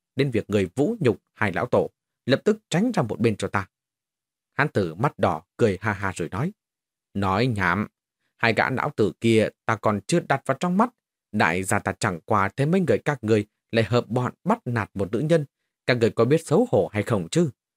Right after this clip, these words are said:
Có bản lĩnh gì, cứ đánh với bổn thiếu gia. Các người không cần chìa ra nữa, cùng xông lên đi." Lý Giật lạnh lùng nói. "Tiểu tử, người thực sự muốn chết sao?" Lời nói của Lý Giật khiến Dư Gia mắt đỏ, thật sự là tức giận rồi.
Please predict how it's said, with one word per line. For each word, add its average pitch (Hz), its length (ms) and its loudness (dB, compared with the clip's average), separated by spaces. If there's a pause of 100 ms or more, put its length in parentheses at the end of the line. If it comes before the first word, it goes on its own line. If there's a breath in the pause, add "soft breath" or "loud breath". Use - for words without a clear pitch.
(180)
Có 165 80 2
bản 110 260 0
lĩnh 160 180 2
gì, 113 260 2 (260)
cứ 151 80 2
đánh 147 280 0
với 254 100 2
bổn 123 180 0
thiếu 190 220 -2
gia. 151 160 0 (400)
Các 127 120 0
người 110 180 2
không 107 200 0
cần 98 380 0
chìa 104 280 2
ra 95 120 -4
nữa, 135 280 0 (260)
cùng 127 220 4
xông 175 200 2
lên 170 160 4
đi." 165 160 4 (800)
Lý 131 120 4
Giật 117 220 -2
lạnh 92 240 -4
lùng 87 200 -4
nói. 135 200 -6 (680)
"Tiểu 98 400 2
tử, 113 300 2 (280)
người 123 140 2
thực 107 200 -2
sự 92 200 2
muốn 143 160 0
chết - 280 2
sao?" 156 240 -4 (840)
Lời 156 160 4
nói 196 200 2
của 131 80 2
Lý 160 220 2
Giật 104 180 -2 (200)
khiến 160 160 0
Dư 117 160 0
Gia 98 280 -6
mắt 139 240 -6
đỏ, 101 260 -2 (380)
thật - 200 -2
sự 90 300 0 (100)
là 104 180 0
tức 196 120 -2
giận 90 220 -2
rồi. 95 120 -6